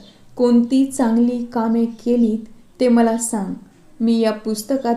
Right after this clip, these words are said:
ते पाहीन आणि तुला स्वर्गात प्रवेश द्यायचा की नाही हे मी ठरवेल." राजा म्हणाला, "माझं राज्य जितकं मोठं होतं तितकंच ते अधिक समृद्ध होतं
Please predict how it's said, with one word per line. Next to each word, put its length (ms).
ते 80
पाहीन 480
आणि 200
तुला 380
स्वर्गात 500
प्रवेश 500
द्यायचा 440
की 180
नाही 360
हे 100
मी 280
ठरवेल." 340
राजा 360
म्हणाला, 440
"माझं 380
राज्य 460
जितकं 440
मोठं 340
होतं 360
तितकंच 580
ते 80
अधिक 360
समृद्ध 600
होतं 340